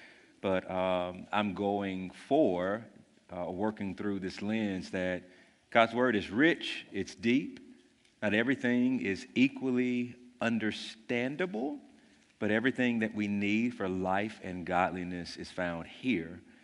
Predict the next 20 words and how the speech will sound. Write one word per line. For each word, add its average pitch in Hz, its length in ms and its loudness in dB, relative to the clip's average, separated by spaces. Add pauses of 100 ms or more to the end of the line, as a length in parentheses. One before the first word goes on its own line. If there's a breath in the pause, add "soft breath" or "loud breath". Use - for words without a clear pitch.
(400 loud breath)
And 95 120 -6
so, 104 160 4
uh, 98 480 4
just 127 180 -2
to 139 60 4
give 120 240 4
you 113 120 0
an 98 200 -2
overarching 113 840 2
theme, 87 420 -6 (240)
um, 87 560 -4 (440 soft breath)
I - 60 -2
think 117 260 2
what 113 100 0
Jesus 104 540 -2
is 90 180 -6
doing 92 480 -4
in 101 160 -4
this 107 160 -2
passage 101 760 2